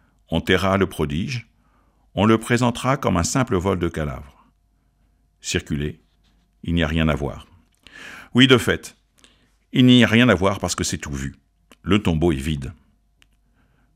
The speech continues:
Tout n'a pas disparu si l'on en croit saint Jean. Il resterait à terre des linges et roulait à part le suaire qui avait recouvert sa tête. Nombreux sont les chrétiens qui pensent d'ailleurs que le suaire en question est celui que l'on possède encore et montre à Turin.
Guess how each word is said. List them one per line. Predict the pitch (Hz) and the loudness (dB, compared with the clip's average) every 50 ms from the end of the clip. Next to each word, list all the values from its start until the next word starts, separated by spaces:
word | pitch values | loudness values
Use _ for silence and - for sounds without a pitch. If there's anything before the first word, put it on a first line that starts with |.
| _ _ | _ _
Tout | - 160 180 180 | 0 2 4 4
n'a | 156 139 | 4 4
pas | - 143 135 113 | 2 2 0 0
disparu | 101 113 120 120 - - 127 117 139 156 180 | 0 0 -4 -4 -2 0 0 0 0 0 -2
si | - - 90 | -2 -2 -2
l'on | 90 87 87 | 0 0 0
en | 90 | -2
croit | - - 87 85 | -2 -2 -4 -4
saint | - - 92 87 | -2 0 -2 -2
Jean. | 80 82 80 80 - - _ _ _ _ _ | 0 -2 -4 -6 -10 -14 _ _ _ _ _
Il | - 80 | -6 -4
resterait | 85 - 98 90 - - 90 82 90 | 0 0 0 0 2 0 0 2 2
à | 87 85 85 | 2 0 0
terre | - 92 85 82 | 0 -2 -2 -2
des | 76 80 78 | -2 -2 -2
linges | 78 80 82 92 113 127 143 147 143 - - _ _ _ _ _ _ _ _ _ _ _ | 0 0 0 0 -2 -2 -4 -4 -6 -10 -14 _ _ _ _ _ _ _ _ _ _ _
et | - - 87 | -4 -2 -2
roulait | 85 104 120 117 110 | 0 2 2 4 4
à | 107 107 | 4 2
part | - 135 139 165 151 | 2 -2 -2 -2 -2
le | 117 110 | -2 -2
suaire | 104 - - 101 95 87 85 - - | -2 -2 0 0 2 2 2 0 -2
qui | - 80 | -2 -2
avait | 80 85 85 | 0 0 -2
recouvert | 80 90 - - 82 82 82 80 | -2 -4 -6 -4 -2 -2 -2 -2
sa | - 87 80 | -4 -6 -6
tête. | - - - - - _ _ _ _ _ _ _ _ _ _ - _ _ _ _ _ _ _ _ _ _ _ _ _ _ _ _ _ _ _ | -8 -12 -14 -14 -20 _ _ _ _ _ _ _ _ _ _ -20 _ _ _ _ _ _ _ _ _ _ _ _ _ _ _ _ _ _ _
Nombreux | 85 87 87 87 78 85 101 113 | 0 2 2 2 2 2 2 2
sont | - - 95 | 2 2 2
les | 90 90 90 | 2 2 0
chrétiens | - - 87 85 - 107 110 | 0 -2 -4 -2 0 0 0
qui | 113 - 101 | 0 0 -4
pensent | - 92 95 98 87 | -2 -2 0 0 0
d'ailleurs | 98 90 90 98 117 123 123 | 0 0 2 2 0 0 0
que | - 90 | -2 -2
le | 90 - | -2 -2
suaire | - - 98 98 104 110 110 | -2 -2 0 0 0 2 0
en | 107 | -2
question | - - 101 - - - 117 113 135 - - - - - - _ _ _ _ | -2 -2 -6 -6 -6 -6 -6 -6 -6 -8 -14 -20 -20 -20 -20 _ _ _ _
est | - - 95 | -4 -2 0
celui | - - 107 107 113 117 | 2 2 2 2 2 2
que | 117 113 | 2 0
l'on | 101 95 | 0 0
possède | 90 - 101 95 - 104 92 | 0 0 -2 0 0 0 0
encore | 90 87 - 98 90 85 87 | 0 0 0 0 0 0 0
et | 82 | 0
montre | 80 82 85 - - 76 | 0 -2 -2 -4 -4 -8
à | 76 | -8
Turin. | - 80 73 69 - - | -8 -8 -8 -8 -10 -12